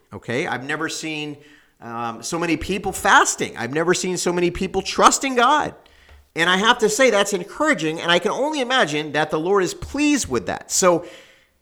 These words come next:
you know, instead of clicking on somebody that is just gonna give you what you wanna hear, what I would say is, is let's pray and ask the Lord how we now maneuver through this new minefield.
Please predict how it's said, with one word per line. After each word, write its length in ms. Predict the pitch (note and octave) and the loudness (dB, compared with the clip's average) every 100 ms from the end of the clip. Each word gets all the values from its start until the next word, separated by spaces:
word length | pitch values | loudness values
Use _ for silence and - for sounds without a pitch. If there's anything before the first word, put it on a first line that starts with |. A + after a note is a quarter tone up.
| - | -10
you 160 | G#3 | -4
know, 160 | F#3+ C#3+ | -4 -4
instead 500 | D#3+ F3 - C4 D4 | -4 -4 0 2 4
of 380 | D#4 G3 - - | 2 0 -10 -6
clicking 440 | - A#3+ A#3+ G#3+ | 2 4 4 0
on 420 | F3 F#3 F3+ D#3+ D3 - - | 4 4 4 0 -4 -4 -16
somebody 840 | - - A3 A3 E3 D#3+ E3 - - - | -6 -2 4 6 8 6 2 -4 -16 -6
that 260 | D#3 C#3 C#3+ | -2 -2 -2
is 120 | C#3+ | -2
just 220 | G3+ G#3 | -2 -2
gonna 140 | G3+ | -2
give 260 | C#3+ F3 F#3+ | 0 0 0
you 220 | E3+ D3+ | 0 0
what 160 | D3 D3 | 0 -2
you 80 | D3+ | -2
wanna 240 | D#3+ C3 | 0 0
hear, 560 | - B3+ E3+ G#2+ F#2+ - _ _ _ _ _ _ | 2 6 6 4 -2 -12 _ _ _ _ _ _
what 220 | - D#3+ | -2 0
I 160 | E3 A#3 | 4 6
would 180 | D4+ C#4+ | 6 4
say 380 | - B2 G#2+ C#3+ | 0 -2 -2 -4
is, 380 | - D#3 D3 | -4 -4 -2
is 260 | D3+ C#3+ - | -4 -6 -8
let's 560 | C#3+ F3 B3 - - - - - | 0 2 2 -2 -8 -12 -20 -20
pray 880 | - - A#3 C4 E3 A#2+ C3+ E3+ - _ _ - | -12 0 6 8 8 4 0 -2 -12 _ _ -8
and 120 | D3 | -4
ask 360 | D#3 G3 G#3+ - | 0 0 0 -2
the 60 | |
Lord 380 | E3+ G#3 G3+ E3+ | 0 4 4 4
how 420 | - - A#3 B3 | 0 2 6 6
we 200 | A#3 G#3+ | 4 0
now 200 | G#3 G#3 | 0 0
maneuver 400 | G3 F3+ A3 E3+ | 0 -2 -2 -2
through 200 | D3+ F3+ | -2 0
this 180 | E3 D#3+ | 0 -2
new 140 | F3 | -2
minefield. 600 | D#3+ F#3 A#3 - A#2 - | -2 -2 -2 -2 -6 -6